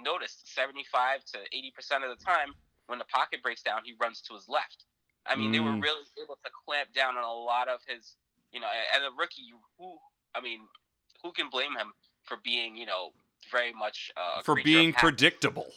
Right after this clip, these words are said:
Speaker 1: Yeah, exactly. And, I mean, they, they played it well. So hats off to Gus Bradley for coming in with an absolute monster, uh, of a defensive strategy, because who really plays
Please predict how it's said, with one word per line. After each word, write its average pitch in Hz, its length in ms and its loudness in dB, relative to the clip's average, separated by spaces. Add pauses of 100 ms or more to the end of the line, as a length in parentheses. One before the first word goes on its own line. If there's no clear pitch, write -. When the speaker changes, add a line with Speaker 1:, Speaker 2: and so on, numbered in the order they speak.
(480)
Speaker 1:
Yeah, 180 300 4
exactly. 165 560 0
And, 139 240 -6
I 147 100 0
mean, 156 380 -12
they, 147 240 -4
they 147 160 -8
played 185 220 0
it 185 120 -4
well. 165 220 2
So - 160 -16 (100)
hats 156 300 -2
off 170 160 -8
to 143 100 -20
Gus 143 240 -6
Bradley 127 380 -6
for 110 180 -14
coming 127 280 -6
in 120 180 -8 (400)
with 127 140 -16
an 117 80 -12 (120)
absolute - 540 0 (160)
monster, 120 560 -2
uh, 95 560 -8
of 104 80 -12
a 107 80 -16
defensive 120 400 -6
strategy, 110 320 0
because - 320 -14
who 170 220 -18
really 147 180 -2
plays 127 360 -10